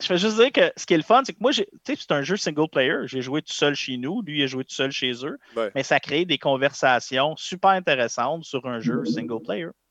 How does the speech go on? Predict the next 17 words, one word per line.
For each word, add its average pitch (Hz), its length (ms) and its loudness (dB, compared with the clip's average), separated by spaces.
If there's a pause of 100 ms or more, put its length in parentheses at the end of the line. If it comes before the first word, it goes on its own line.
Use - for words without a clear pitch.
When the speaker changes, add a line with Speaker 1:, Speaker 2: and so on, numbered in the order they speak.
(420)
Speaker 2:
Moi, 180 120 -2
j'adore 123 420 2
le, 101 300 -2 (200)
le, 104 280 -4 (300)
le, 101 340 -4
les 110 180 -10
jeux 117 140 -10
coop. - 360 -8 (100)
J'adore 107 360 -2
ça. 131 120 -8 (460)
Jouer 127 100 2
avec 165 80 0
des 139 120 0
chums, 135 400 -2 (560)
euh, 95 400 -2
Speaker 1:
Ouais. 120 140 2
Speaker 2:
tu - 140 -14